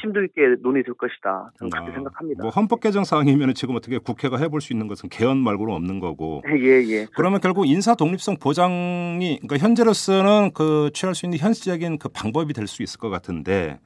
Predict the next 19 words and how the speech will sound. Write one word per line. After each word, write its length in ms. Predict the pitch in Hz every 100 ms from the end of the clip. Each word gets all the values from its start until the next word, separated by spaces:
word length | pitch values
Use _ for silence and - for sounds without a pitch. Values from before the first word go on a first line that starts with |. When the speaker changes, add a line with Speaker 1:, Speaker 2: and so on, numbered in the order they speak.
| -
Speaker 2:
그런데 320 | 185 220 214
정말로 360 | 151 180 202
인사 300 | 147 160 202
독립성이라고 880 | 214 110 135 185 - 180 175 160 143
하는 220 | 139 147
것이 1080 | 135 127 123 123 120 117 113 - 180 185 170 _ _ _ _ _ _ _
정말로 400 | - 151 190 233
지켜질 380 | 202 - 147 160
수 100 | -
있을까요? 360 | 104 - 92 101 _ _ _ _ _ _ _ _ _ _ _ -
Speaker 1:
어, 520 | - 52 - - 139 - -
뭐, 420 | 127 147 135 113 _ _ _ - 247 - - - -
인사라는 640 | 135 147 160 165 156 151 151
것이 220 | 147 127 -
결국은 400 | 127 147 139 113 104 - - _ -
청와대에 360 | - 190 190 165
어느 220 | 123 131
정도 280 | 143 135 113
의중이 500 | 135 147 139 113 104